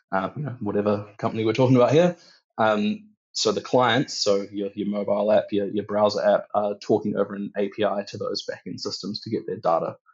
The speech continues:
Obviously, in that model, you don't, you know, <laughs> give every, everyone's mobile phone doesn't have all the movies and everything like right there with it, right? It's, it's retrieving that data from an external source.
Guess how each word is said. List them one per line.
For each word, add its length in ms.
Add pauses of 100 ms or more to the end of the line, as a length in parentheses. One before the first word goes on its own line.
(260)
Obviously, 360
in 80
that 160
model, 280
you 140
don't, 340 (340)
you 80
know, 160 (180)
<laughs> 200
give 220
every, 400 (1080)
everyone's 340
mobile 300
phone 220
doesn't 240
have 120
all 140
the 80
movies 320
and 80
everything 260
like 200
right 180 (220)
there 160
with 140
it, 60
right? 280
It's, 260
it's 160
retrieving 460
that 180
data 380 (760)
from 560 (160)
an 80
external 400
source. 480